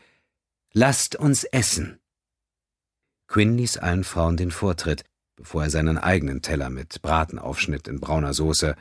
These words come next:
herzhaftem Brot und verschiedenem rohen und gekochten Gemüse volllud. Dann ergriff er einen kupfernen Krug und füllte seinen Keramikbecher mit einer bernsteinfarbenen Flüssigkeit, die ihn an gesüßten Tee erinnerte.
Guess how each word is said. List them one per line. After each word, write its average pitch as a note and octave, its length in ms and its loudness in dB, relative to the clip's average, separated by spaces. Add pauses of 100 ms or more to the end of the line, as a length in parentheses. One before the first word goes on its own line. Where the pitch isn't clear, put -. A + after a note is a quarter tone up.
(320)
herzhaftem E2+ 600 -2
Brot E2+ 380 2 (360)
und E2+ 140 -6
verschiedenem F2 680 4
rohen F2 420 4
und E2 260 -2
gekochten D#2+ 480 -4
Gemüse E2+ 400 2
volllud. - 680 -8 (600)
Dann F2 260 2
ergriff F2+ 340 -2
er E2+ 80 0
einen D#2 240 0
kupfernen D#2+ 440 -2
Krug F2 320 0 (520)
und E2 140 -6
füllte G2 340 4
seinen E2+ 280 2
Keramikbecher E2 800 0
mit D2+ 200 -2
einer D2 320 -2
bernsteinfarbenen E2+ 1000 0
Flüssigkeit, D#2 720 -2 (500)
die - 80 -10
ihn D#2 220 -4
an C#2 260 -6
gesüßten C#2+ 520 -4
Tee E2+ 280 0
erinnerte. - 560 -12